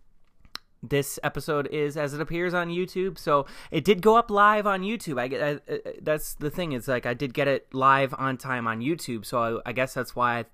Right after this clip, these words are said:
I just thought I had it done. You know, I, I had exported the video, exported the audio, and then I had it published to YouTube, which is, like, the big thing, um, because it takes the longest. And so I just, I guess I figured that, "Oh, the big thing is done,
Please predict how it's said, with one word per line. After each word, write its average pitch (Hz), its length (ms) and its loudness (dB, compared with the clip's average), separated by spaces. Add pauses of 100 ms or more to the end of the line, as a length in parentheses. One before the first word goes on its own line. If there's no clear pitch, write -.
(180)
I 117 80 -6
just 117 260 -10
thought 120 180 4
I 113 60 -2
had 113 140 -4
it 110 60 -6
done. 143 180 0
You 117 60 -4
know, 113 100 2
I, 113 80 0 (400)
I 117 120 -6
had 107 400 -2 (480)
exported 151 360 0
the 131 60 0
video, 147 320 2
exported 151 380 2
the 131 120 0
audio, 131 680 4
and 127 220 -2
then 123 280 -2
I 120 180 0
had 131 180 -2
it - 120 -2
published - 380 0
to 147 40 -2
YouTube, 147 460 -2
which 123 160 -6
is, 120 120 -8
like, 123 220 0
the 135 120 -2
big 123 260 0
thing, 107 520 -2 (220)
um, 120 360 2
because 123 260 -4
it 127 100 -8
takes 147 320 -4
the 135 100 -6
longest. 123 640 -2 (500)
And 135 480 0
so 123 600 2
I 120 280 -2
just, 113 240 -10
I 113 80 -4
guess 117 240 -6
I 120 60 -8
figured 117 340 -8
that, 117 180 -2
"Oh, 180 220 2
the 147 60 -4
big 151 200 -4
thing 156 180 -6
is 127 100 -6
done, 123 340 -2